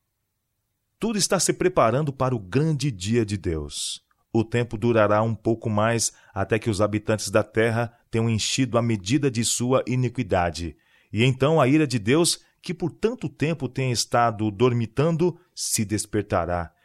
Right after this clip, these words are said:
e esta terra de luz beberá da taça de sua ira sem mistura.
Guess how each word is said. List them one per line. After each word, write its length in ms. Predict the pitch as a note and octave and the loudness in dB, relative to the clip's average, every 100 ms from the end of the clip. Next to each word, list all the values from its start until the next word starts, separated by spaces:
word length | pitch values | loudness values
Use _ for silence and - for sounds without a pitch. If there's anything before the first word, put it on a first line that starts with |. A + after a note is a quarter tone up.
| _ | _
e 180 | F#2 F#2 | -6 0
esta 280 | A2 - A2 | 0 2 -2
terra 260 | - A2+ | 2 0
de 140 | G#2+ G#2+ | 0 0
luz 380 | G#2 C3+ D#3 - - | 2 2 2 -2 -8
beberá 520 | F#2 B2 A#2 A2 G#2+ | -2 0 2 0 0
da 140 | G#2+ | -2
taça 420 | G#2 - A2+ A2+ | -2 0 0 0
de 160 | G#2 G#2 | -2 -2
sua 360 | - - A2 G#2 | -2 0 0 2
ira 280 | B2+ C#3+ | 0 0
sem 300 | A#2+ - C#3+ | 0 0 0
mistura. 640 | D#3 C#3 - G2 F2+ E2 D2 | -2 -4 -4 -4 -4 -4 -10